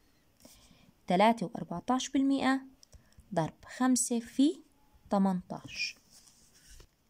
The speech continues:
إذن الناتج النهائي عنا هون ميتين واثنين وثمانين وستة بالعشرة سنتيمتر تربيع. طبعًا كيف بقدر أوجد الناتج؟ بإني أشيل الفاصلة العشرية،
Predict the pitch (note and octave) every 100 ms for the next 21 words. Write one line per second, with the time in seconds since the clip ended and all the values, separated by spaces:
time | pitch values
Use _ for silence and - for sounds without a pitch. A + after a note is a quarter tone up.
0 | _ _ _ _ _ _ _ _ _ _
1 | - - _ G3+ E3 E3 F#3 A#3 A#3 G#3+
2 | G#3+ G#3 G#3+ A#3 A3 G3+ G#3+ G#3 F#3+ G3+
3 | A#3 D#4 - - _ _ _ _ _ _
4 | _ _ _ F#3 E3+ - A3+ A#3 B3+ B3
5 | - E3+ - - G3+ G3 D#3+ - D#3+ D#3+
6 | G3 A#3 C4+ - _ - - - - -
7 | F3+ E3+ D#3+ F3+ - F#3 F3+ - F#3+ F#3+
8 | F3 - D#3+ F3+ - C#4+ - - _ _
9 | - - G3 E3 D3+ - - _ - -
10 | - - E3+ F#3 A#3+ G#3 A3 G3 G#3+ G3+
11 | G3 F#3 G3 A3+ B3+ B3+ G#3 G3 F#3+ F3+
12 | B3+ C4 B3 C4+ B3+ A#3 F3+ E3+ - D#3
13 | D#3 F3